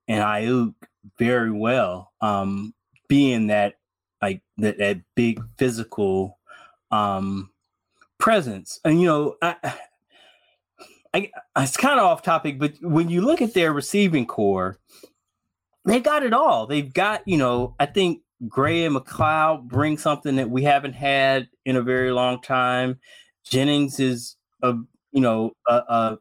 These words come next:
a very nice player. And then Ayuk and, um, and Deebo at the top of the rotation are, you know, obviously very dynamic players, but very different players. Um,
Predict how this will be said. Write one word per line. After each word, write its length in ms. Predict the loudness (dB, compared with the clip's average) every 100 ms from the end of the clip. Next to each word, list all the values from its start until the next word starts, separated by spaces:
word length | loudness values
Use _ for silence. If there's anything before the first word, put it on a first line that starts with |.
| _
a 60 | -8
very 320 | -2 0 0
nice 320 | -2 -4 -6
player. 520 | -6 -2 -2 0 0 -2
And 200 | -2 0
then 100 | 0
Ayuk 540 | 0 0 -2 -4 -6 -6
and, 460 | -2 -2 -2 -4 -8 _ _ _ _ _
um, 540 | 0 0 0 -4 -6 -10 _ _ _ _ _ _ _ _ _ _ _ -4
and 240 | -2 0
Deebo 380 | 2 4 2 0
at 140 | -2 -4
the 80 |
top 320 | -4 -2 0 0
of 100 | -2
the 80 |
rotation 600 | 0 -2 0 -2 0 -4 0
are, 260 | 0 0 -2
you 80 | 0
know, 200 | 0 0
obviously 800 | -2 0 -2 -2 -2 0 0 -4 -10 _ _ _ _ _ _ _ _
very 340 | -2 2 2 2
dynamic 640 | 0 0 0 0 -2 -6
players, 380 | -2 0 2 0
but 100 | -2
very 300 | 0 0 0 -2
different 400 | -2 0 0 -6
players. 600 | -6 -6 -6 -12 -18 -10 0
Um, 480 | 2 2 0 -4